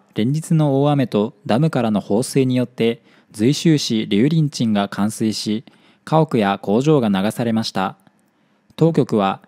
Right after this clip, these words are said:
二十一人が死亡し、四人が行方不明と発表しましたが、現地住民は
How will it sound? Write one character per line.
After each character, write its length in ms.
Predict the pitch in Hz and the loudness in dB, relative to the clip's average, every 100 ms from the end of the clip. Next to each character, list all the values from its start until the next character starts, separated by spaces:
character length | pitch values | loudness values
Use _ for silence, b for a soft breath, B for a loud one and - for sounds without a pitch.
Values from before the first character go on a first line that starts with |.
| - | -4
二 160 | 120 | 0
十 220 | 165 175 131 | 2 4 2
一 200 | 107 139 | 0 -2
人 180 | 135 | -2
が 120 | 113 98 | -2 -4
死 120 | 101 | -2
亡 200 | 98 95 | 0 0
し、 320 | - 107 104 _ _ | -4 -6 -8 _ _
四 140 | 113 | -2
人 240 | 104 160 151 | 2 2 2
が 80 | 135 | 2
行 180 | 98 | 0
方 160 | - 143 | 2 2
不 100 | 143 | 4
明 180 | 160 147 | 2 2
と 100 | - | -2
発 200 | - 107 - | -6 -8 -2
表 120 | 120 | -2
し 120 | - | -2
ま 100 | 127 | -6
し 80 | 120 | -4
た 140 | 113 | -4
が、 240 | 98 98 - b b b - | -2 -4 -6 b b b -6
現 180 | 104 131 | -4 -2
地 140 | 156 | 0
住 180 | 156 160 | 2 4
民 240 | 131 110 | 4 2
は 240 | 95 92 | 2 0